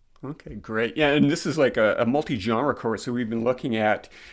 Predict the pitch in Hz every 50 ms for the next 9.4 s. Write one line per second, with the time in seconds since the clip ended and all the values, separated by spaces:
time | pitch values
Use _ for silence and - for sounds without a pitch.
0 | - - _ 127 113 104 98 98 120 110 113 117 - - - - 135 123 123 117
1 | 104 101 107 117 117 - - - 95 131 143 196 - - - 113 110 104 98 95
2 | 101 101 104 107 71 - - 117 104 101 107 107 107 113 113 117 113 104 107 107
3 | 107 104 104 101 101 98 101 101 - 101 95 92 - - 113 101 95 92 - -
4 | - - 107 95 - 95 90 92 - - - - - - - - _ - 104 107
5 | 101 87 120 123 131 135 131 113 110 101 101 95 107 117 107 113 104 - 110 104
6 | 104 - - - 127 120 - - 120 110 107 - - 104 98 - - 143 123 110
7 | 110 - - 120 - - _ - - - 139 117 113 - - 117 110 98 95 101
8 | 98 - - - - - - 147 147 151 123 101 104 104 104 104 107 107 101 -
9 | - 147 143 165 160 113 -